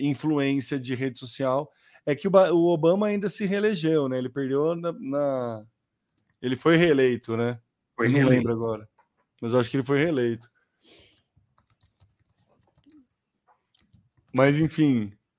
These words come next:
Speaker 1: é, é, é, é um cenário que a gente tem que entender, Samuca. É um cenário que cada vez mais,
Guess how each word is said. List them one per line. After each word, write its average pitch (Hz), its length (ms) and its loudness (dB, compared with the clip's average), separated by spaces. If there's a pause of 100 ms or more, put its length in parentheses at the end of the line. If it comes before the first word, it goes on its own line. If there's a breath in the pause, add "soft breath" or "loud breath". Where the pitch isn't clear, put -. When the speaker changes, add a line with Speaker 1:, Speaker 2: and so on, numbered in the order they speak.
(200)
Speaker 1:
é, 156 80 6
é, 202 560 2
é, 208 60 6
é 247 60 4
um 285 120 0
cenário 269 440 2
que - 80 -2
a 277 60 2
gente 269 160 2
tem 285 160 4
que 247 100 -6
entender, 285 560 2
Samuca. 123 420 -4
É 135 40 0
um 143 60 -2
cenário 175 300 0
que - 140 -18
cada 208 320 4
vez 202 400 -2
mais, 196 680 -2